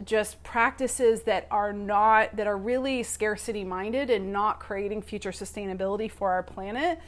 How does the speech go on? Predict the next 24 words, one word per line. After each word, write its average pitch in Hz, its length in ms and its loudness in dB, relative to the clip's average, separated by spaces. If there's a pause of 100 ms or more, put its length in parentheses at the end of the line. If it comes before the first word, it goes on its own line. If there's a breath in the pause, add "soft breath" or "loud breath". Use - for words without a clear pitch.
(500 loud breath)
You 254 140 4
know, 220 180 8
this 262 360 2
is 277 180 2
all 233 280 10
part 233 440 2
of 214 240 6
the, 202 480 6
the 202 300 0
collective 208 600 0
drama 185 420 2
that, 185 280 4 (520 loud breath)
you 226 120 2
know, 190 300 4
I've, 214 420 8 (440)
part 240 260 6
of 202 140 6
working 214 400 2
with 240 160 8
light 220 260 4
beings 202 320 -4
is 208 200 -2
helping 226 680 0
to 196 600 2